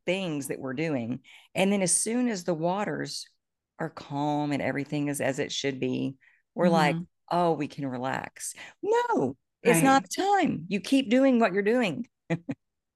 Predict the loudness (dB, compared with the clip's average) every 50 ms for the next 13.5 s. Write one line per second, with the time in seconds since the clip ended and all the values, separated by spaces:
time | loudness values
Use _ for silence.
0 | _ _ -20 -20 -20 -20 _ _ _ 4 6 6 6 6 6 6 4 4 4 2
1 | -2 -6 -6 -8 -10 _ _ _ _ 2 2 4 6 4 4 6 4 4 2 0
2 | -2 -6 -10 -14 _ _ -20 -16 _ 2 4 4 4 4 2 2 2 0 -2 -2
3 | -2 0 2 2 4 4 2 0 -4 -4 -8 _ _ _ _ _ _ 2 2 2
4 | 2 2 0 0 0 -2 -2 -2 -4 -6 -10 -16 _ _ 0 2 4 4 4 4
5 | 4 2 0 0 0 0 0 -2 -4 -8 _ _ _ _ _ _ _ -4 -4 -2
6 | -2 -4 -6 -10 -16 _ _ -8 -4 -4 0 2 2 2 2 2 2 2 2 0
7 | 0 -2 -2 -4 -4 -4 -4 -2 0 0 0 -2 -4 -6 -6 -6 -4 -2 -2 -2
8 | -2 -2 -2 0 0 0 0 0 -2 -4 -4 -6 -6 -6 -4 -2 2 2 4 4
9 | 2 2 0 -4 -6 -10 -12 _ -2 0 0 0 0 0 0 -2 -2 -4 -4 -4
10 | -4 -2 0 0 0 0 -2 -4 -6 -8 _ _ _ _ _ -8 -4 -2 -2 0
11 | 0 -2 -2 -2 -2 -2 -2 -2 -2 -2 -4 -6 -6 -8 -10 -12 -14 -18 -20 _
12 | _ _ _ _ -4 -2 -2 2 2 2 2 2 2 0 0 -2 -2 -2 -4 -2
13 | -2 -4 -4 -6 -6 -4 -6 -6 -8